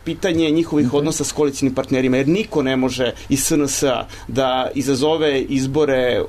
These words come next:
Speaker 1: u Vojvodini drugačije nego da podstakne nekog koalicionog partnera da izađe, da mu nešto obeća za budućnost. Tako da ta priča o Ustavu je besmislena.
Speaker 2: To je ona trgovina o kojoj je Đorđe
Speaker 1: Pa
Speaker 2: zapravo
Speaker 1: znate,
Speaker 2: govorio.
Speaker 1: politika se vrlo često svodi na trgovinu. Videli smo kako su upravljene vlade i dve hiljade osme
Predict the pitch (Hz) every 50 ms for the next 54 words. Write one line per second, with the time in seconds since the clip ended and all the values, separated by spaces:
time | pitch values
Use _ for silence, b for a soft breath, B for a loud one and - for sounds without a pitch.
0 | - 131 139 131 131 127 135 143 156 156 170 160 143 131 131 127 120 139 127 139
1 | 147 160 - - - 247 226 196 175 175 156 147 151 143 143 - 151 147 - -
2 | 170 - 147 139 139 139 - 139 - - 147 139 131 - - 139 123 131 127 123
3 | - 139 139 139 131 127 123 131 135 139 180 196 156 185 175 B B B B B
4 | B - - 147 143 147 143 139 139 139 135 - - - 156 143 135 - - 131
5 | 117 117 127 127 123 - 143 127 - - - 120 135 123 120 131 123 117 - -
6 | - 95 - - 160 - 196 165 170 156 B B B B - - 180 170 - 170
7 | 165 165 - 147 139 139 143 151 151 147 - - 175 160 151 151 151 147 143 135
8 | 127 - - - - 139 135 139 113 131 - - 117 110 - - 107 - 170 170
9 | 165 165 165 160 160 165 156 156 151 156 151 151 147 143 143 156 151 139 135 131
10 | 127 135 127 113 117 120 110 123 123 117 233 123 117 110 - 113 117 113 110 110
11 | 104 107 - 175 - - 151 139 165 185 185 - - 208 202 - 151 - - -
12 | 160 143 143 147 139 131 - 147 135 143 143 151 143 131 127 139 143 151 147 147
13 | - 143 135 - 143 - 147 139 - 147 - - 143 143 139 139 139 131 120 131
14 | 131 135 131 131 127 113 113 131 135 131 131 135 135 131 127 117 127 123 - 127
15 | 123 123 120 - - 123 123 117